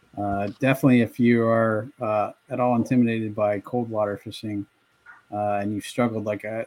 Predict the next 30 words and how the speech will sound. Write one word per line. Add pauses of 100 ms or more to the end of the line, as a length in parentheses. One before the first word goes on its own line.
there, (140)
like
I
struggled
for
a
while,
definitely
give
it
a
try
because
I
think
it (100)
can
be
a
really
productive
bait, (560)
uh, (220)
when
the
water
starts
getting
cold
and